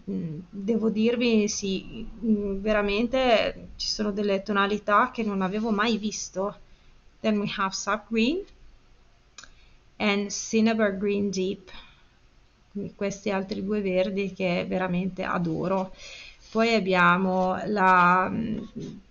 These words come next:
gi-, il giallo ocra e poi abbiamo la terra di Siena. Then we have yellow ochre and raw sienna.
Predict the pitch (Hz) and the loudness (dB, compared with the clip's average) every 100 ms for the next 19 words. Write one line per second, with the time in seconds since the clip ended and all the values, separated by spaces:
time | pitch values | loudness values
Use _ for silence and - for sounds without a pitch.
0 | - _ _ _ - 185 190 185 202 196 | -20 _ _ _ -6 -2 0 0 0 2
1 | 185 180 180 180 - - - - 202 202 | 4 4 2 0 -4 -14 -16 -8 -2 0
2 | 190 196 - 262 320 - - - - - | 2 0 0 0 0 -2 -20 -20 -20 -20
3 | - _ _ _ _ _ _ _ - - | -20 _ _ _ _ _ _ _ -20 -14
4 | - 208 208 - 190 196 233 262 - 214 | -2 -2 -2 0 4 4 4 0 -2 -2
5 | 202 185 180 190 214 214 208 180 175 190 | 0 2 2 2 0 -2 -2 -2 -2 -4
6 | 190 - - - 135 185 196 - _ - | -6 -8 -10 -6 -4 -4 -6 -10 _ -20
7 | _ - - _ _ _ _ _ - 208 | _ -20 -20 _ _ _ _ _ -14 -6
8 | 202 202 190 196 180 202 214 208 196 196 | -4 -2 -2 -4 -2 -2 0 0 -2 -4
9 | 220 220 214 202 208 202 196 170 - 185 | -4 -4 -4 -4 -4 -2 -4 -6 -8 -6
10 | 196 254 | -4 -4